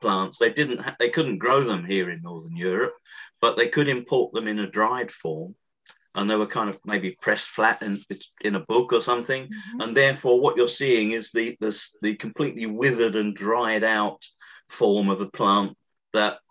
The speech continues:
Speaker 1: you know, um, it, it doesn't bear much relation to anything that you'll, you'll ever see growing in the ground.
Speaker 2: Yeah, that, that's a really interesting idea. And I guess it is useful for the people who are working with the dried imported plant to know what it
Speaker 1: Exactly.
Speaker 2: looks like dried,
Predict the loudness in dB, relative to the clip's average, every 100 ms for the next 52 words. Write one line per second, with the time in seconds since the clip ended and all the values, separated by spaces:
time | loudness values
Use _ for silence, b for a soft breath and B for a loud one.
0 | _ _ -12 -12 -14 -14 -16 -16 _ -20
1 | -20 -18 -14 -2 0 0 -2 0 2 2
2 | 0 2 4 4 0 -2 -4 -2 -2 -4
3 | -10 -8 -2 0 -2 -6 B B 0 0
4 | 0 -4 -4 -2 -2 -2 -4 -8 -4 -2
5 | -2 -4 -4 -4 -4 -4 -2 -2 -4 -6
6 | -8 -6 -6 -8 -16 _ _ -8 -2 -2
7 | -2 -4 -8 -6 -4 -4 -6 -10 -10 -12
8 | -10 -10 -10 -10 -6 -4 -4 -6 -6 -6
9 | -6 -4 -4 -4 -6 -6 -6 -8 -8 -10
10 | -10 -10 -10 -10 -8 -6 -8 -8 -10 -10
11 | -12 -8 -6 -6 -8 -10 -12 -10 -10 -10
12 | -12 -12 -14 -14 -14 -12 -10 -12 -14 -8
13 | -6 -6 -10 -12 -14 -6 0 2 0 -6